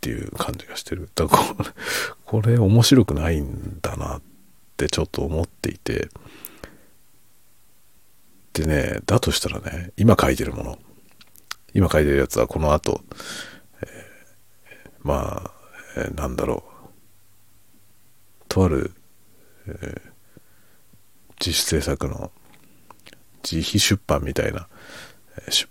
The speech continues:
版をやってる方のところで、えー、本になるんですけどね。それはあの、小冊子みたいなものだと思いますけど、そういうものを作るにあたって依頼された原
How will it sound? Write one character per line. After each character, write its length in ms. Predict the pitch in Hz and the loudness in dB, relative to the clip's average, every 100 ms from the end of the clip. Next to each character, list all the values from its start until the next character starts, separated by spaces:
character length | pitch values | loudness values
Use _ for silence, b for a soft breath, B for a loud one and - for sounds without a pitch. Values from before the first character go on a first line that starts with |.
| - | 2
版 320 | 76 69 71 - | 4 4 -2 -2
を 240 | 73 67 | 2 2
や 140 | 67 | 0
っ 20 | - | -4
て 180 | - | -4
る 80 | 69 | -4
方 260 | 69 - - | -4 -4 -4
の 120 | - | -4
と 140 | - | -4
こ 100 | - | -2
ろ 140 | 64 - | -2 2
で、 320 | 85 80 - B B B B B - - | 2 2 -2 B B B B B -20 -10
え 80 | |
ー、 20 | 78 | -2
本 240 | 92 71 | 2 2
に 120 | 67 | 0
な 100 | 64 | -6
る 160 | 67 - - - - - | -8 -10 -16 -20 -16 -10
ん 60 | |
で 80 | - | -6
す 100 | - | -4
け 60 | 67 | -4
ど 80 | 71 | -4
ね。 140 | 98 | -4
そ 120 | - | 0
れ 80 | 98 | 2
は 80 | 87 | 4
あ 40 | |
の、 220 | 85 76 - - - - | 2 -2 -6 -20 -20 -10
小 220 | - - 110 | 0 4 6
冊 220 | 113 - | 4 4
子 80 | 151 | 0
み 100 | - | 2
た 80 | |
い 60 | 135 | 2
な 60 | 139 | 0
も 160 | 135 | -2
の 80 | 139 | -2
だ 100 | 139 | -4
と 100 | 123 | -4
思 100 | 127 | -6
い 20 | - | -6
ま 100 | - | -6
す 100 | - | -4
け 80 | 110 | -4
ど、 200 | - - B B B B B - - | -4 -10 B B B B B -20 -16
そ 180 | - 85 | 0 4
う 40 | |
い 40 | 80 | 4
う 40 | |
も 100 | 78 | 2
の 80 | 71 | -2
を 60 | - | -4
作 180 | - - | -4 -4
る 200 | - - - - - - - - - - - | -4 -10 -14 -20 -20 -20 -20 -20 -20 -16 -4
に 80 | 80 | -2
あ 100 | 71 | 0
た 120 | 80 | -4
っ 40 | - - | -4 2
て 120 | 101 | 6
依 60 | 76 | 6
頼 160 | 76 | 6
さ 140 | 71 139 | 2 -2
れ 80 | - | 0
た 120 | - | -2
原 160 | - | -4